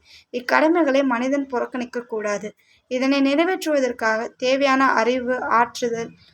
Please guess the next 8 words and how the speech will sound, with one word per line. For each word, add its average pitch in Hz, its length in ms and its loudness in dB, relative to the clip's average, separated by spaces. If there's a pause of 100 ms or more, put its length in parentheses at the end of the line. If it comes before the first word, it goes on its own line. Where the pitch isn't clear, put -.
(460)
வழிகாட்டுதல் 247 680 2
ஆகியவற்றை 247 580 0
இறைவன் 277 380 2
மனிதனுக்கு 240 520 -4
வழங்கியுள்ளான். 208 600 -4 (320)
இக்கடமைகளை 311 720 2
செய்வதனால் 226 720 -2
இம்மையில் 277 680 -2